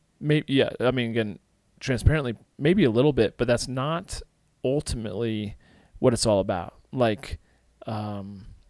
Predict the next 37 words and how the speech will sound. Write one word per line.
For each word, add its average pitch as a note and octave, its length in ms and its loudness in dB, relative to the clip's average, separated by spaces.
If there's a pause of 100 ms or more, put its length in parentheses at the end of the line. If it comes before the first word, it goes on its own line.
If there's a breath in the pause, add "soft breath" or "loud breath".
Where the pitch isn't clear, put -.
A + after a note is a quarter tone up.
(580 loud breath)
if C3+ 140 -8
I C3 60 6
really B2 320 2
cared A#2 320 0
so A#2+ 220 0
much A#2 280 -4
about G#2+ 300 -4
that, G2+ 280 -2
then G#2+ 120 -6
I G2+ 100 -6
could - 160 -14
probably C3 280 0
look A#2+ 220 -4
for A#2 160 0
other G2+ 180 2
ways F#2+ 420 0
to F#2 380 -4
really G2 240 -2
pump A2 280 -6
up G#2 120 -2
my F#2 240 -6
own, G2 320 -8 (320)
you G#2 120 -10
know, E2 140 -10 (200)
my A#2 180 -2
own F#2+ 160 -4
ego. G2 400 -6 (760 loud breath)
But A#2+ 100 -2
I B2 40 2
really F#3+ 220 4
just G3 180 -2
wanna C#3 200 4
know B2 300 0
that A#2+ 120 -4
I'm A2 160 -4
doing G#2 440 -6
good, G#2 320 -2